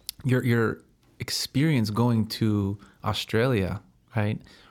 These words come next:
What was that like in a place that probably doesn't see <laughs> as many Latinas going from, you know, Mexico to Australia, right? Wh-, how, how, what kind of culture shock was that for you?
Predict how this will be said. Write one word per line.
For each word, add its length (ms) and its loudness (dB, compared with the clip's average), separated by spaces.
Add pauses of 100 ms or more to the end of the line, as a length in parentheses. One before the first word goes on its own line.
(160)
What 180 2
was 200 2
that 240 2
like 400 -4 (500)
in 100 0
a 60 0
place 300 -2
that 140 -6 (260)
probably 220 -2
doesn't 280 4
see 220 2
<laughs> 100 2
as 160 2
many 260 0
Latinas 540 0
going 400 0
from, 400 0 (320)
you 80 2
know, 120 2
Mexico 480 4
to 100 2
Australia, 640 2
right? 260 2 (300)
Wh-, 100 2
how, 220 0
how, 440 0 (540)
what 120 0
kind 120 2
of 100 0
culture 340 2
shock 260 -2
was 140 -4
that 180 -2
for 80 -8
you? 180 -8